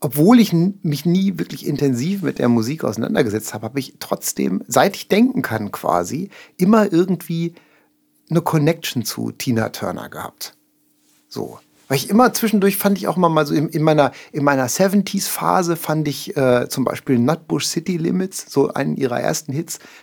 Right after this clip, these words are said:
noch mit Ike und Tina Turner und so, ähm, fand ich richtig gut. So Rock'n'Roll mit so einer grätzigen Futzgitarre.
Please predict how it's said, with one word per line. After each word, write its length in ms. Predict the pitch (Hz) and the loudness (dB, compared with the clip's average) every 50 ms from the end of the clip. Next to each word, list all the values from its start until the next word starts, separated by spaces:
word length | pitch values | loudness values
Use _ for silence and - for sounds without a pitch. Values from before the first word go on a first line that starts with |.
| _ - | _ -10
noch 160 | - - - | -10 -8 -4
mit 180 | - 123 - - - | -4 -4 -4 -4 -4
Ike 200 | - - - - - | -2 -2 -2 -2 -4
und 100 | - 139 | -4 -4
Tina 300 | - - 180 170 165 - | -4 -4 -4 -2 -2 -4
Turner 400 | - - 170 165 165 170 165 156 | -2 -2 -4 -2 -2 -4 -4 -6
und 120 | 147 143 | -6 -6
so, 200 | 143 151 147 151 151 - - - - - - - - _ | -2 -2 -2 -2 -2 -10 -18 -18 -18 -18 -20 -20 -16 _
ähm, 300 | - - - 165 151 - - - _ | 0 2 2 2 2 -2 -8 -14 _
fand 260 | - - 156 151 156 | -6 -4 -2 -2 -2
ich 100 | 131 131 | -2 -4
richtig 260 | 139 151 - - - - | -6 -8 -10 -12 -12 -6
gut. 260 | - 180 196 - _ - | -4 -4 -4 -4 _ -4
So 200 | - 131 135 - | 0 0 0 0
Rock'n'Roll 580 | - - 131 147 - - 117 107 131 160 175 | -2 0 0 0 0 0 0 2 2 4 4
mit 160 | 151 139 - | 2 0 0
so 60 | - 143 | 0 2
einer 140 | 135 127 | 2 2
grätzigen 600 | 117 113 - - - - - - 165 143 123 127 | 0 -2 -4 -6 -6 -6 -4 0 0 0 0 -2
Futzgitarre. 760 | 117 - - 160 156 - - 139 127 - - 110 110 113 143 | -4 -2 -4 -4 -4 -4 -4 -4 -4 -4 -6 -6 -6 -6 -6